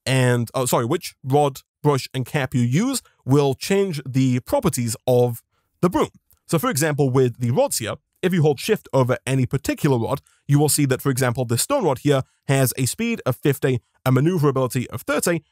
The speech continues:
and an acceleration of ten with a sturdiness of twenty. Those are the four stats that it has. Uh, if we were to then compare that, for example, to the blaze rod, which I think is probably the rod I'm gonna go with,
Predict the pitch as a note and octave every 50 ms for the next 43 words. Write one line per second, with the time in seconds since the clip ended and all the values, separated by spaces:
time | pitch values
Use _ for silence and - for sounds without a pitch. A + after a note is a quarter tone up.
0 | _ _ _ - D#3 D#3 D3 C#3+ C#3 B2+ - C3 B2+ B2+ - A#2+ A2+ - A2+ A2+
1 | - - A#2+ - - - G3+ G3+ F3+ D3+ C3 B2 A2+ - - C#3+ C3+ B2+ B2+ B2
2 | A#2 - - - _ - B2+ A#2 - - A#2 G#2+ - B2+ C3+ C#3+ C3 C3+ B2+ A#2
3 | - - C#3+ C#3+ C3 - - A#2+ A#2+ - - - _ _ _ _ - B2 A2+ G#2
4 | - G3+ B3 B3+ A#3+ - - _ _ _ - A2+ A2 - - D#3 D3+ D3 C#3+ C#3
5 | C3+ B2 - C3 B2+ B2 - C#3 B2+ C#3+ B2 A#2 A#2+ - - C3+ B2 A2+ C3+ C3+
6 | A#2+ A#2 A#2+ A2 - - B2+ A2+ A#2 A2+ G#2 A2 C3 C3 D#3+ G#3 C4 D#4 C#4+ D3+
7 | C3 A#2 F2+ B2 D#3 - - - B2+ C#3+ B2+ - - A#3+ F#3 F#3 C#3 - _ _
8 | - A3+ B3 B3+ B3 A3 G3 D#3+ D#3 C#3 C#3 C#3 C3 B2+ B2 B2 A#2 A2+ B2 A2+
9 | A2 G#2+ A#2+ D#3